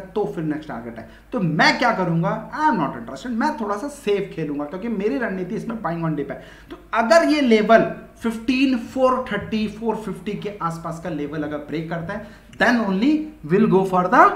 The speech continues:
sell। target सीधी बात, no बकवास, पैंतीस हजार एक सौ साठ तक का target आएगा और उसके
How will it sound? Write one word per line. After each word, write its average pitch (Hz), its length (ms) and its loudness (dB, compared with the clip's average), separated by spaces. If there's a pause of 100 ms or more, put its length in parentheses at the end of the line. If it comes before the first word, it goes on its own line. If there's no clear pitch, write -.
(1800)
sell। 170 280 2 (340)
target 160 460 -2
सीधी 165 440 -2
बात, 196 380 -2
no 143 140 -6
बकवास, 185 520 -2
पैंतीस 156 360 -8
हजार 147 320 -8
एक 139 140 -10
सौ 160 120 -12
साठ 180 380 -4
तक 170 140 -8
का 175 80 -4
target 165 400 -2
आएगा 170 300 0 (200)
और 220 80 -6 (100)
उसके 233 300 0